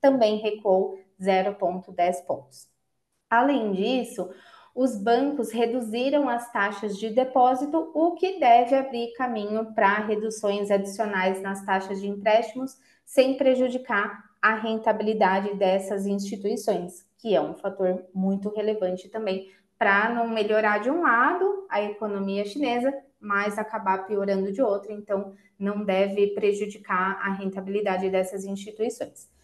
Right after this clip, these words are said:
Então, Rê, muito provavelmente nós teremos mais um corte no juro chinês,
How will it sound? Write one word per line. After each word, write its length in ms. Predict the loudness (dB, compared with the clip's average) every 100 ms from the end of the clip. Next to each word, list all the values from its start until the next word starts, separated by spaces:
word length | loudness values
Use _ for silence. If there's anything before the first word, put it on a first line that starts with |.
| _ _ _
Então, 400 | -6 0 2 2
Rê, 260 | 4 4 4
muito 480 | 4 6 6 4 2
provavelmente 1080 | 2 2 2 0 0 2 0 0 -4 -10 -12 _ _
nós 180 | -6 -4
teremos 500 | -2 -2 0 -2 -2
mais 560 | -2 0 2 4 2 4
um 220 | 2 0
corte 540 | 6 8 8 6 -2
no 120 | -6 -4
juro 240 | -2 -2
chinês, 520 | -4 -4 -2 0 0